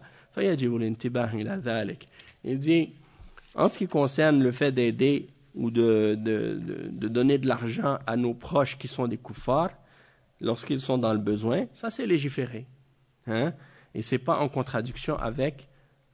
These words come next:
le fait d'aimer pour Allah ou de détester pour Allah, puisque,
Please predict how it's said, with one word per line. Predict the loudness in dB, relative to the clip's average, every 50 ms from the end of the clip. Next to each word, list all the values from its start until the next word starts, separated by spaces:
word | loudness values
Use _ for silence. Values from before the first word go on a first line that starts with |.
| _ _ _ _ _ _ _ -12 -6
le | -4 -4 -4
fait | -2 -2 -2 -2
d'aimer | 0 0 0 2 2 0
pour | 0 -4 -6 -4
Allah | -2 0 0 2 2 0
ou | 0
de | -2 -4
détester | -2 -4 -6 -6 -6 -8 -6 -4 -4
pour | -4 -4 -6 -6 -4
Allah, | -2 -2 -2 -2
puisque, | -2 -4 -6 -6 -2 0 2